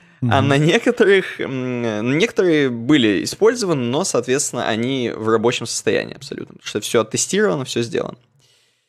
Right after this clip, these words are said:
Speaker 1: Опять же, есть разные, на самом деле, стадии refurbished, я зря так говорю, что прям все идеально. Есть, э, всякие разные А, Б, С, Д категории refurbished, э, когда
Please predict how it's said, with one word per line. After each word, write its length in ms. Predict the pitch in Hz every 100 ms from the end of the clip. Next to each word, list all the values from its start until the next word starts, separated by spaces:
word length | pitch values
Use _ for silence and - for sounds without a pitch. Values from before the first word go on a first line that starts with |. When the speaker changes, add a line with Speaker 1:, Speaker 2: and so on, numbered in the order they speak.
| _ _ _ _ -
Speaker 1:
Опять 240 | - -
же, 120 | 170
есть 260 | 165 233 233
разные, 340 | 247 226 139
на 80 | 117
самом 180 | - 117
деле, 80 | 113
стадии 420 | - 135 110 110
refurbished, 440 | 113 214 233 165 -
я 100 | 107
зря 220 | 120 123
так 140 | - 98
говорю, 180 | 113 104
что 160 | -
прям 220 | - 101
все 240 | 107 - 110
идеально. 540 | 104 117 202 202 117 -
Есть, 400 | 139 190 - -
э, 460 | 143 135 131 120 110
всякие 380 | - 135 135 123
разные 420 | 123 120 117 107
А, 180 | 135 127
Б, 280 | 104 123 113
С, 260 | - - 117
Д 240 | 104 117
категории 680 | 101 110 117 107 107 101 98
refurbished, 560 | 101 147 208 175 - - - _ _ _ _ _ _ _
э, 260 | - 110 98
когда 720 | 110 104 120 117 113 101